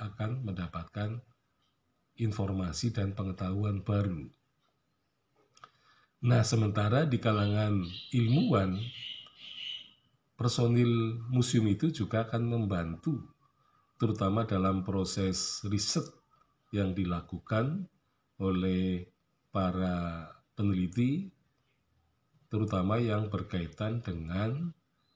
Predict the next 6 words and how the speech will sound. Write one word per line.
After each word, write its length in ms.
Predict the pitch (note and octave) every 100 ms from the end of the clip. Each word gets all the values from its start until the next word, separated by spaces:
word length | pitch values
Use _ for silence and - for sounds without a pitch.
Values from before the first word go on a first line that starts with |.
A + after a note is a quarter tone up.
| _ _ _ -
budaya 1000 | A2+ G#2 A2 F#2+ F#2 F2+ F2 D#2+ D#2+ - _
lokal 640 | G2+ F#2 G#2 A#2 E3 G3 - _ _ _ _ _ _ -
dan 300 | G2+ G2+ F#2+
juga 580 | F#2+ D#2 - C#3+ D3 - _ _ _
sejarah 800 | - - G2 F#2+ F#2 F#2+ G2 G#2 _ -
lokal. 480 | G#2+ G#2 - E2